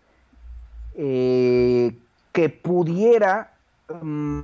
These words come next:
digamos, tomar la batuta, eh, eh, o, o, o hacer que el, el pan tomara la batuta de una amplia alianza, ¿no?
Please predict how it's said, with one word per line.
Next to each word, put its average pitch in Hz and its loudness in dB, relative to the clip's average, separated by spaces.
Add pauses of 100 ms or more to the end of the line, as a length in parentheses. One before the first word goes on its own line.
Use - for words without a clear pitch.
(920)
digamos, 180 -2 (580)
tomar 196 2
la 202 2
batuta, 175 -4 (1080)
eh, - -8
eh, 143 -10
o, 170 2
o, 165 4
o 160 4
hacer 208 2
que 208 0
el, 165 -4
el 151 -4
pan 196 0
tomara 180 0
la 170 -2
batuta 165 -4
de 151 -4
una 160 -6
amplia 160 -4
alianza, 151 -2
¿no? 127 -18